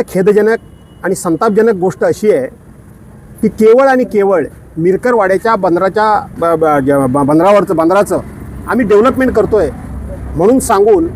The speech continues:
केवळ आणि केवळ ह्या मुस्लिम समाजाच्याच लोकांचे धंदे पूर्णपणे उद्ध्वस्त झाले, पूर्णपणे काढून टाकण्यात आले. त्यांनी सत्ताधारी पक्षाच्या वेगवेगळ्या पुढाऱ्यांच्या गाठीबिटी घेऊन विनंत्या केल्या.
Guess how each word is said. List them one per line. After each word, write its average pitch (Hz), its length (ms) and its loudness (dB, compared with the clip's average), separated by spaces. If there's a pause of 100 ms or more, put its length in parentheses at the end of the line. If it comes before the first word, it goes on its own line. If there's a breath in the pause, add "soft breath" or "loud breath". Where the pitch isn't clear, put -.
(500)
केवळ 233 300 4
आणि 262 180 0
केवळ 220 320 2
ह्या 226 160 0
मुस्लिम 220 380 -2
समाजाच्याच 208 680 -2
लोकांचे 202 460 2
धंदे 170 320 0
पूर्णपणे 196 480 0
उद्ध्वस्त 180 460 0
झाले, 127 220 -4 (1000)
पूर्णपणे 277 440 2
काढून 240 340 2
टाकण्यात 226 320 -2
आले. 277 180 -2 (1000)
त्यांनी 262 460 2
सत्ताधारी 233 460 0
पक्षाच्या 233 380 -2
वेगवेगळ्या 214 360 4
पुढाऱ्यांच्या 208 440 0
गाठीबिटी 190 420 -2
घेऊन 208 180 2
विनंत्या 202 380 0
केल्या. 190 320 0